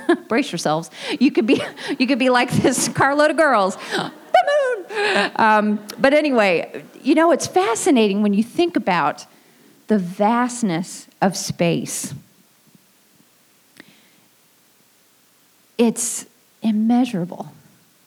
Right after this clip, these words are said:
We'll never, we'll never see to the end of it.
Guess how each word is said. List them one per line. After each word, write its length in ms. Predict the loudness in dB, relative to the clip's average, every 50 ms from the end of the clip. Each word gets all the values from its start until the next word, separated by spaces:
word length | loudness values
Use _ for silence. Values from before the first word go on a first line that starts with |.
| _ _ _ _ _ _ _ _ _ _ _ _ _ _ _ 2
We'll 160 | 4 4 4
never, 400 | 4 4 2 2 2 2 0 0 0
we'll 180 | 0 0 2
never 360 | 2 2 2 2 2 0 -2
see 440 | -2 -4 -8 -4 -2 0 0 2 0
to 180 | 0 0 0 2
the 180 | 2 2 0
end 180 | 0 0 0 0
of 100 | 0 -2
it. 280 | -4 -4 -6 -8 -16